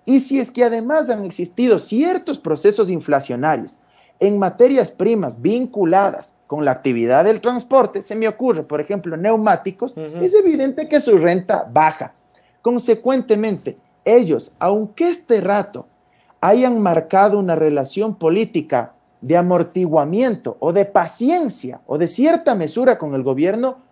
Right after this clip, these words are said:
Speaker 1: no le van a esperar los cuatro años,
Speaker 2: No.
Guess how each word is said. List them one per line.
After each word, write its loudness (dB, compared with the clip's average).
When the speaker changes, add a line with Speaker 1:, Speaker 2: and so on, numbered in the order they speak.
Speaker 1:
no -4
le 2
van -2
a -4
esperar -2
los -6
cuatro -4
años, 0
Speaker 2:
No. -4